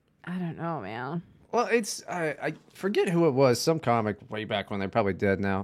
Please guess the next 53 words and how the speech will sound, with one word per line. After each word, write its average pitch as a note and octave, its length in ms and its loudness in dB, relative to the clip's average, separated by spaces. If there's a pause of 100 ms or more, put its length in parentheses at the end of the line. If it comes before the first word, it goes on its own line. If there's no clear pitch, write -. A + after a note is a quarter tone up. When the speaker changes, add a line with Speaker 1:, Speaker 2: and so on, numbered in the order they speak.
Speaker 2:
uh, F#2+ 440 -2 (640)
but, A#2+ 280 2
uh, A#2 200 6
had B2+ 240 4
this, - 460 -6 (240)
uh, F#2 460 -2 (760)
had C#3+ 160 -2
this C#3+ 160 -2
joke C3 220 2
about, G#2+ 180 0
like, G2 160 -2
the A2+ 80 -4
world's G#2+ 300 -2
fattest A2 340 2
man. B2+ 100 4
I D3 40 4
think B3 120 2
it - 60 2
may G2 120 -4
have A2 100 0
been G#2 100 -4
Carrot B2 300 -2
Top C#3+ 260 2
even. F#2 240 -4 (420)
Um, C3 320 2 (640)
but F3 120 4
it D#3 40 8
was C#3 140 4
like, C#3 80 4
"The D3 80 4
world's F#3 200 4
fattest F3+ 280 2
man D#3+ 260 2
is - 300 -12
however, C3 360 2
like, A2 140 -6
thousand B2+ 340 2
some C3 120 -4
odd A#2 120 -4
pounds C3 260 -4
or C3+ 60 -6
whatever. C#3 280 2 (1160)
Even B3 180 6
if A#3+ 80 0
he A#3 80 2
loses G3+ 380 0
two - 180 2
hundred F#3+ 240 4
pounds, D3 480 2
what D#3+ 120 0
are - 20 2
you F#3 80 0
gonna E3+ 240 -2